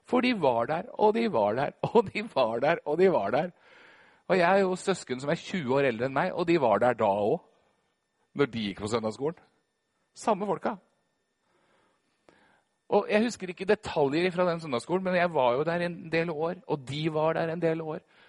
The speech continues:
Og det ble noe fundamentalt, eh, sterkt i livet mitt.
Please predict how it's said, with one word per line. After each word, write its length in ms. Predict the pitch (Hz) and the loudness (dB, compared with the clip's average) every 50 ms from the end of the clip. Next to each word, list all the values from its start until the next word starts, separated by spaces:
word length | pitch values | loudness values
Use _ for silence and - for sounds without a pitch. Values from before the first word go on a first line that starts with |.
| _ _ _ - | _ _ _ -8
Og 80 | 127 123 | -6 -2
det 120 | 135 143 135 131 113 | -2 -2 -4 -4 -8
ble 280 | - 107 101 95 101 120 143 - _ _ - | -8 -6 -6 -4 -6 -8 -10 -14 _ _ -12
noe 160 | 127 135 131 | -12 -10 -10
fundamentalt, 1600 | - - - 139 147 151 143 143 151 160 160 180 185 175 _ _ _ _ - - - - - - - - 147 - _ _ _ - _ _ _ _ _ _ _ _ _ _ - | -12 -12 -12 -10 -10 -6 -6 -6 -6 -6 -8 -12 -12 -14 _ _ _ _ -18 -16 -14 -12 -12 -10 -10 -10 -12 -14 _ _ _ -20 _ _ _ _ _ _ _ _ _ _ -20
eh, 220 | - - - - - - - | -20 -18 -18 -18 -16 -14 -12
sterkt 680 | - - - - - - _ _ _ _ _ - - - _ _ _ _ _ _ _ _ _ _ _ _ _ _ _ _ _ _ _ _ _ _ _ _ _ _ _ _ _ _ _ _ _ _ _ _ _ _ _ - | -12 -12 -8 -8 -10 -10 _ _ _ _ _ -18 -18 -18 _ _ _ _ _ _ _ _ _ _ _ _ _ _ _ _ _ _ _ _ _ _ _ _ _ _ _ _ _ _ _ _ _ _ _ _ _ _ _ -14
i 120 | - 120 | -12 -10
livet 200 | 117 104 92 85 | -8 -8 -10 -10
mitt. 300 | 82 87 92 _ _ - | -14 -18 -20 _ _ -20